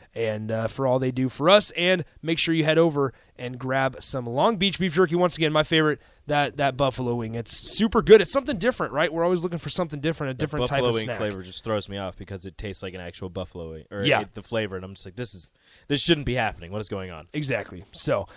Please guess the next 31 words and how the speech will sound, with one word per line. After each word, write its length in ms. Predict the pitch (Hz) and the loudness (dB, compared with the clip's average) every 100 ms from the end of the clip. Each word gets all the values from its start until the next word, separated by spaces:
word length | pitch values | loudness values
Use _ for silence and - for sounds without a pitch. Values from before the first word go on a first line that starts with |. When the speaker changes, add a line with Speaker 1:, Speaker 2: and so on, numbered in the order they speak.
| - - | -20 -2
Speaker 1:
uh, 200 | 143 165 | 4 4
four 220 | 151 226 | 10 10
oh 40 | 240 | 10
two 40 | |
Speaker 2:
It's 100 | 233 | 6
like 120 | 220 | 0
homemade, 560 | 226 180 175 170 156 147 | 0 0 -2 -2 -4 -4
it's 120 | 143 | -6
like 200 | 160 120 | -8 -10
homemade 580 | - 170 170 151 143 120 | -8 -6 -4 -4 -4 -6
beef 200 | 110 107 | -12 -12
jerky. 400 | 104 90 80 85 | -14 -14 -14 -16
It's 120 | 101 | -10
not 80 | 147 | -8
like 180 | 139 135 | -6 -8
the 60 | |
beef 220 | 120 123 113 | -10 -12 -8
jerky 320 | 117 107 110 | -10 -10 -10
you 140 | 107 | -10
get 200 | 101 101 | -8 -10
in 100 | 98 | -10
the, 120 | 98 | -14
in 160 | 92 95 | -14 -14
the 80 | 90 | -14
store. 260 | - 87 | -14 -12
It's, 120 | 82 - | -14 -16
like, 120 | 85 | -14
homemade. 520 | 110 107 104 101 95 | -12 -10 -8 -8 -6
It's, 60 | 143 | -6
Speaker 1:
Exactly. 480 | 143 127 110 110 87 | -2 -2 -2 -4 -10
Speaker 2:
it, 140 | 101 | -12